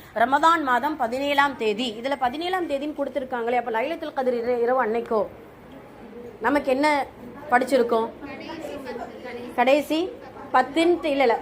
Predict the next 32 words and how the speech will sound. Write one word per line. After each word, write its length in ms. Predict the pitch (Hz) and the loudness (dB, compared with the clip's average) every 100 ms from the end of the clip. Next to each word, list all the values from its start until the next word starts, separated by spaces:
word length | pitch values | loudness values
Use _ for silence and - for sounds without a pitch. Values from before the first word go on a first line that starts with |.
| 208 | 0
அஹ், 140 | 220 | 0
கன்ஃபார்மா 500 | 240 254 285 320 311 | 2 0 4 2 2
சொல்லக்கூடாது. 640 | 320 254 254 247 208 202 208 | 0 0 0 2 0 -2 -2
கடைசி 360 | 233 277 302 254 | 0 0 0 -2
பத்துல, 340 | 226 233 202 | 2 2 2
ரமலான் 400 | 190 196 254 285 | 0 4 4 4
முழுக்க 260 | 294 302 349 | 2 2 4
தேட 220 | 320 320 | 4 4
சொல்லியிருக்கிறாங்க 640 | 311 294 285 285 262 233 | 2 0 2 0 2 0
ரசூலுல்லாஹ். 360 | 262 262 247 - - | 0 4 4 4 -4
சில 260 | - 285 285 | -2 2 4
நேரம் 240 | 285 302 | 4 4
கடைசி 340 | 285 269 269 | 2 2 0
பத்துன்னு 300 | 262 262 269 | -4 -4 -4
சொல்லியிருக்காங்க, 340 | 262 247 294 262 | -4 -2 0 0
ஒற்றைப்படை, 560 | 269 269 254 226 214 - - - - | 0 0 0 0 0 -4 -14 -16 -2
ஒற்றைப்படை 560 | 262 262 311 302 262 254 | 0 4 4 4 4 4
இரவுன்னு 220 | 247 269 269 | 4 0 -2
சொல்லியிருக்கிறாங்க. 540 | 233 233 - 196 175 - - - 240 | 2 2 2 0 -2 -6 -18 -14 0
இந்த 160 | 262 | 4
இடத்துல 360 | 269 294 330 320 | 4 2 2 2
தேதியை 400 | 285 285 302 302 | 2 2 2 0
பர்டிகுலரா 500 | 254 - 285 285 277 | -2 -2 -2 0 2
கொடுத்திருக்காங்க 460 | 262 226 226 226 220 196 | 0 -2 -4 -2 -4 -4
பாத்தீங்களா, 500 | 185 196 208 208 185 | -4 -2 0 0 0
அது 200 | 233 294 | -4 0
தவறு. 380 | 226 202 196 - - - - - | 2 4 2 0 -12 -20 -12 -4
சரிங்களா? 280 | 233 254 | -2 0
ரமலான் 500 | 185 190 247 320 349 | 0 0 6 6 6
மாதத்தில் 580 | 302 277 269 285 381 381 | 4 4 4 2 4 4
இறக்கப்பட்டது, 720 | 277 262 277 233 - 214 269 | 4 2 0 0 0 2 2
அவ்வளவுதான். 600 | 208 196 208 202 240 - | 2 0 0 4 4 4